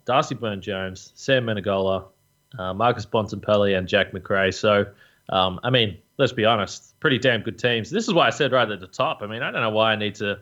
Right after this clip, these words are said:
I don't need to be out here congratulating certain players for making the, the top forty without saying, "Why didn't someone else get in there?" Come on. Either, we're gonna do these teams and people will disagree. There's no doubt about that. I'm sure there's some Richmond fans that can't believe that we don't have Loston or, or Grimes in there as well. I mean, that's what it's all about.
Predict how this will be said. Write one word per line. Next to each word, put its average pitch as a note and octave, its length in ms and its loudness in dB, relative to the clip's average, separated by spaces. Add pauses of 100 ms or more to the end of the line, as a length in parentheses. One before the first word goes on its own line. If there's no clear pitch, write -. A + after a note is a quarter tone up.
(320)
I - 40 -16
don't - 100 -12
need B2+ 120 -2
to B2+ 80 -8
be A2 140 2
out G#2 120 4
here G#2 120 -4
congratulating G2 680 -2
certain A2 300 -4
players G#2 340 2
for C3 60 -4
making A2+ 300 -2
the, A2 260 0
the A#2 120 0
top B2+ 280 0
forty C#3 260 2
without C3+ 280 4
saying, C#3 240 4
"Why C3+ 180 4
didn't C3+ 160 0
someone C3 240 0
else C3+ 160 0
get C#3+ 160 0
in D#3 140 -2
there?" G#3 180 -4
Come C#4 220 -14
on. C4+ 160 -2 (240)
Either, F3+ 320 2 (300)
we're G3 120 6
gonna A#3 160 4
do F3 140 4
these D3+ 160 2
teams E3 280 2
and D3 80 -2
people D#3 280 0
will C3 80 0
disagree. C3 480 2
There's C#3 120 -2
no C3+ 120 2
doubt C#3+ 220 4
about A2+ 180 4
that. A#2+ 200 4
I'm C3 100 0
sure C#3 200 2
there's A#2+ 180 0
some A2 120 -8
Richmond B2+ 320 -4
fans A#2+ 260 0
that A2+ 80 -4
can't B2 220 -2
believe B2+ 520 0 (300)
that C#3 80 0
we C3 80 4
don't C#3 180 2
have B2 200 -4
Loston C3+ 400 2
or, B2+ 280 4
or B2 140 2
Grimes B2 400 2
in B2 80 -2
there A#2+ 160 0
as A2+ 160 -2
well. B2 180 2
I E3+ 40 -4
mean, D#3+ 160 -4
that's F3+ 160 -8
what G#3+ 80 -2
it's G3 120 -4
all G3+ 140 2
about. G3+ 380 2